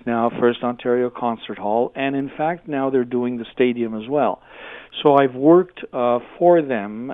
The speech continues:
in terms of some things that they were needing to do, uh, and so I learned more about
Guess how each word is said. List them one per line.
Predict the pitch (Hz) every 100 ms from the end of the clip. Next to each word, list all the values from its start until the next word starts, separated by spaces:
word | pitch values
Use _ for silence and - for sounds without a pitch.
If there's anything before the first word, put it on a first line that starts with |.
| -
in | 123 123
terms | - 131 120
of | 120 -
some | 127 120 113 -
things | 135 135 123
that | 123 113
they | 117
were | 110 113
needing | - 117 127 127 120
to | 120
do, | 135 131 107 110 - - - - - -
uh, | 143
and | 143 156 156 -
so | 156
I | - 151 208 240 196 - _ _ -
learned | 151 151 170 202 175 143 131
more | 135 151 180 185 196
about | 147 135 143 143 139 139